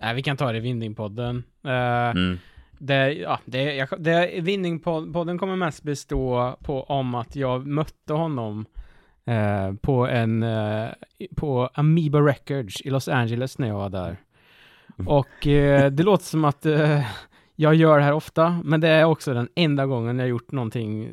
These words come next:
Speaker 1: så, eh, liksom, kreddigt i hela mitt liv. Jag sitter mest hemma och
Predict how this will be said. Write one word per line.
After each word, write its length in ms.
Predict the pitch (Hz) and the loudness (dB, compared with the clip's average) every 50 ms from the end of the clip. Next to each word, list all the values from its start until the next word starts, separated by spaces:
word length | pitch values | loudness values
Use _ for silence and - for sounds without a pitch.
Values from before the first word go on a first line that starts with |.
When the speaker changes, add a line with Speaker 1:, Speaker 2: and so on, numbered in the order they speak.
| - - 127 | -14 -14 -12
Speaker 1:
så, 500 | 127 - 143 120 107 104 101 98 98 98 | -10 -8 -6 -6 -4 -4 -4 -6 -6 -8
eh, 60 | - - - - | -8 -10 -12 -14
liksom, 600 | 95 101 98 - - 117 98 101 104 101 104 110 127 - | -14 -14 -14 -12 -10 -8 -8 -8 -8 -8 -10 -12 -12 -10
kreddigt 380 | - 127 120 110 104 107 101 - | -8 -6 -6 -6 -6 -8 -8 -8
i 40 | 120 | -6
hela 160 | 120 110 107 | -6 -6 -6
mitt 180 | 110 110 - | -8 -10 -10
liv. 240 | 113 104 107 107 104 - _ _ - - - - _ | -10 -10 -8 -10 -10 -14 _ _ -20 -20 -20 -20 _
Jag 140 | - - 147 | -4 -4 -4
sitter 280 | - 240 - - - 196 | -2 -4 -6 -4 -4 -2
mest 280 | 214 180 135 - - | 0 0 -2 0 0
hemma 240 | 175 165 156 139 131 | 0 0 0 0 0
och 100 | 123 127 | 0 -2